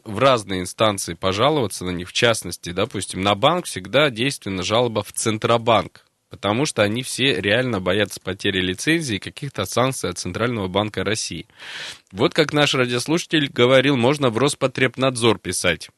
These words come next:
заявление. Это тоже организация, которая может приструнить любое коллекторское агентство, потому что оно, э, лицензирована вся эта деятельность.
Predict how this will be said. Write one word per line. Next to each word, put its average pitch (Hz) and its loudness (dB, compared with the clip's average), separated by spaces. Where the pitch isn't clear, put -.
заявление. 95 2
Это 117 0
тоже 117 2
организация, 104 0
которая 98 0
может 117 -6
приструнить 110 -4
любое 107 0
коллекторское 92 -4
агентство, 123 -6
потому 104 -4
что 98 -6
оно, 120 0
э, 71 -4
лицензирована 98 0
вся - -4
эта 85 -6
деятельность. 82 -8